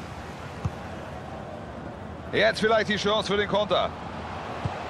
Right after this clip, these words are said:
Klasse Pass. Auf dem Flügel ist jetzt Platz. Hereingabe kam gut, aber der Ball ist erstmal weg.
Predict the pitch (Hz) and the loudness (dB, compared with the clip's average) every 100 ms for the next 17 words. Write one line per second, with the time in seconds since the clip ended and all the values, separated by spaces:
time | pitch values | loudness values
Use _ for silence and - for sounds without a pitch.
0 | - - - - - - 196 196 220 175 | -6 -6 -6 -4 0 4 4 4 4 4
1 | 175 165 135 - - - - - - - | 6 4 2 -2 -2 -2 -2 -2 0 4
2 | 175 - 190 156 202 277 233 208 180 165 | 4 6 4 4 4 6 6 4 4 2
3 | - 143 - - - - - - - - | 4 4 4 0 0 0 0 0 0 0
4 | - - - - - - - - - - | 2 0 2 0 0 0 0 2 2 2
5 | - - - - - 117 135 156 156 156 | 0 0 0 0 2 4 4 4 4 4
6 | 160 165 185 254 269 196 180 170 175 165 | 2 4 4 4 4 4 4 4 4 4
7 | 170 170 180 190 | 2 2 2 2